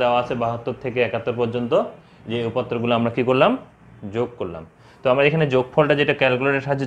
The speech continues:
যোগ করে যোগফলটা বের হলো হচ্ছে আঠারোশো পঁচাত্তর। এরপরে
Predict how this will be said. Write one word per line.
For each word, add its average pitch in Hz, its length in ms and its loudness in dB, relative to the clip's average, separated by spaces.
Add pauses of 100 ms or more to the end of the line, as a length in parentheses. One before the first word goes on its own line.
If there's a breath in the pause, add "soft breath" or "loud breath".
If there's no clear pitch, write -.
যোগ 127 180 0
করে 139 200 0
যোগফলটা 123 400 0
বের 120 140 2
হলো 127 140 2
হচ্ছে 131 220 -2
আঠারোশো 117 460 2 (680 loud breath)
পঁচাত্তর। 101 460 -8 (1900 loud breath)
এরপরে 175 220 6